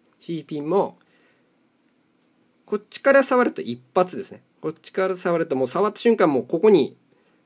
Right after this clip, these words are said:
三角形の、ピンズのザラザラ感プラス三角形の出っ張りあるんで、こっちから触るとちょっとこう滑らさないと。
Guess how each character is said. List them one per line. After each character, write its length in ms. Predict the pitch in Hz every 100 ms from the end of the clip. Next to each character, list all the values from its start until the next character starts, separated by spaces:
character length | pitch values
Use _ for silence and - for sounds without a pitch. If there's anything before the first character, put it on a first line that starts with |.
| _ _
三 260 | - 208
角 180 | 214 208
形 220 | - 196
の、 180 | 139 80 _ _ _
ピ 120 | 220
ン 120 | 233
ズ 120 | 214
の 120 | 226 208
ザ 160 | 151
ラ 100 | 165
ザ 100 | 175
ラ 120 | 185
感 220 | 185 185 180
プ 120 | 220
ラ 80 | 220
ス 120 | 170
三 200 | 156 170
角 160 | 170
形 180 | - 165
の 100 | 165
出 120 | 139 123
っ 80 |
張 100 | 127
り 80 | 139
あ 40 | 131
る 80 |
ん 60 | 110
で、 240 | 120 101 - _ _ _ _ _ _
こ 140 | -
っ 40 | 220
ち 100 | -
か 120 | - 262
ら 60 |
触 180 | 254 247
る 60 | 233
と 240 | 180 156
ち 120 | - 240
ょ 20 |
っ 20 |
と 80 | 247
こ 100 | 123
う 20 |
滑 220 | 123 180
ら 100 | 214
さ 100 | 202
な 120 | 196 156
い 80 | 131
と。 140 | -